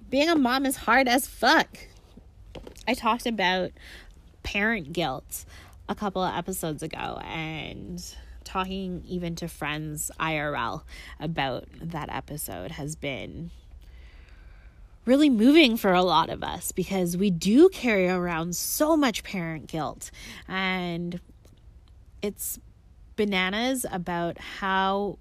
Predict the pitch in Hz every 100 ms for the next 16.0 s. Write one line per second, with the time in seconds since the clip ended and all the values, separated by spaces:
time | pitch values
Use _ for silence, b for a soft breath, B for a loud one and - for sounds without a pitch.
0 | - - - 196 190 190 185 185 175 170
1 | - - 180 165 170 165 151 - - -
2 | 151 113 - - - - B B B B
3 | 160 147 101 90 180 - b b b b
4 | - 196 170 - 240 233 165 156 156 202
5 | 226 147 - - 262 320 320 247 - -
6 | 214 - - 233 233 214 - 196 170 180
7 | 208 233 226 - - - 220 185 170 -
8 | - - - - - 220 - 226 214 220
9 | 214 214 - 220 226 - - - 226 233
10 | 214 202 208 233 B B 240 - 233 214
11 | 208 202 196 - 185 - 214 196 185 -
12 | - - - - - - - - - 220
13 | 220 214 220 247 277 294 302 285 240 196
14 | - - 190 190 - - 180 175 180 185
15 | 180 175 - - - 170 160 156 170